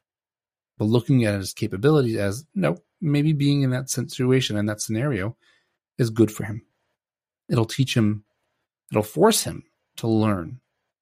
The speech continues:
more about himself and more about socialization with the right facilitation, 'cause that's also extremely important. But we have to hold them as being capable. Yet here's the thing. At the same time,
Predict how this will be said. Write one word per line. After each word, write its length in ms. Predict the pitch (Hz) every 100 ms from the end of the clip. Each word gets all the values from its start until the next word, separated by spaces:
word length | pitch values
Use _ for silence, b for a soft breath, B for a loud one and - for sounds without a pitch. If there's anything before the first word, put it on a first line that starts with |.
| _ _ _ _ _
more 260 | - 117 113
about 200 | 104 101
himself 400 | 98 - 90 -
and 80 | 104
more 140 | 104
about 200 | 92 90
socialization 680 | - 98 101 92 90 - 131
with 240 | 190 226
the 100 | 208
right 260 | 165 127 -
facilitation, 640 | 135 - 90 127 123 -
'cause 120 | 107 107
that's 220 | 135 -
also 480 | - 208 - 104 b b b b b _ -
extremely 440 | 131 - 104 95
important. 520 | 92 - - - - - _ _ _ _ _ _
But 100 | 151
we 80 | 147
have 220 | 185 214
to 80 | 151
hold 200 | 156 147
them 120 | 123
as 120 | 113
being 160 | 113 104
capable. 460 | 104 98 98 - _ _ _ _ _ _ _ _ _
Yet 120 | 135
here's 200 | 135 160
the 80 | 143
thing. 220 | 120 95 - _ _ _ _ _ _ _
At 140 | 123
the 80 | -
same 220 | - 127
time, 360 | 123 147 101